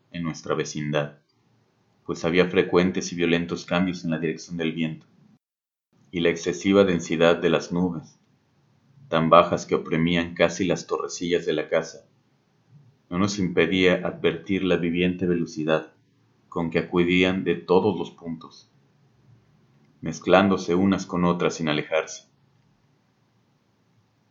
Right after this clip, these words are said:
Digo que aún su excesiva densidad no nos impedía advertirlo, y sin embargo, no nos llegaba ni un atisbo de la luna o de las estrellas,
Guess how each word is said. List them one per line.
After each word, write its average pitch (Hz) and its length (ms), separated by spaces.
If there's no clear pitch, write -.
Digo 104 300
que 107 80
aún 101 180
su 113 100
excesiva 92 520
densidad 80 680
no 85 80
nos 85 200
impedía 76 440
advertirlo, 78 640
y - 60
sin 85 200
embargo, 80 580
no 87 140
nos 98 180
llegaba 92 440
ni 87 100
un 95 140
atisbo 90 500
de 85 80
la 76 120
luna 85 320
o 80 80
de 78 80
las 78 180
estrellas, 76 720